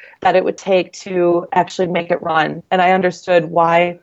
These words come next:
high volume is actually more of a necessity than a gold standard to make enough money, to make money in practice. So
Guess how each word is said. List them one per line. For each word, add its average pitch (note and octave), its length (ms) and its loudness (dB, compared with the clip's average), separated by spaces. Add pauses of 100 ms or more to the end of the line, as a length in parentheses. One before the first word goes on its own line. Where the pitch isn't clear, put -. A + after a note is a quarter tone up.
(220)
high F#3 220 2
volume F3+ 320 0
is E3+ 60 -12
actually F3+ 300 -6
more E3+ 120 -4
of E3 60 -4
a E3 60 -2
necessity F3+ 640 -4
than G3 140 2
a F3 60 2
gold D#3+ 240 2
standard F#3 480 0
to F#3 80 -4
make F#3 360 2
enough F3 280 0
money, E3+ 240 4
to E3 120 -8
make E3+ 180 0
money E3 180 -2
in E3 80 -8
practice. - 580 0 (460)
So B3 400 2